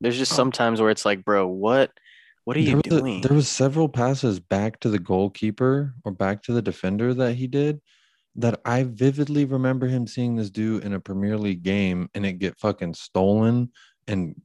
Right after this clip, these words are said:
Speaker 2: cock-rocketed beyond Hugo. So, I
Speaker 1: I
Speaker 2: don't
Speaker 1: mean, he almost gave up a goal in the last game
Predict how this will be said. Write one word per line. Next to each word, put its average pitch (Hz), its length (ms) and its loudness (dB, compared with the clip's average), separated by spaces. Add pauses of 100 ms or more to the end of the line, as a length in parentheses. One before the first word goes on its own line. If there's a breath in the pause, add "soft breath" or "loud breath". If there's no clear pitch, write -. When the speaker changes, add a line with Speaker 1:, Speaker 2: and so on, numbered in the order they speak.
(100)
Speaker 2:
cock-rocketed 101 1040 0
beyond 92 340 0
Hugo. 85 680 -2
So, 98 480 2 (1900 soft breath)
I 120 80 2
Speaker 1:
I - 40 6
Speaker 2:
don't 139 120 4
Speaker 1:
mean, 117 140 4
he 135 140 6
almost 180 260 6
gave 156 140 6
up 139 120 -2
a 135 60 6
goal 135 240 6
in 127 80 4
the 110 80 6
last 110 340 4
game 92 380 -2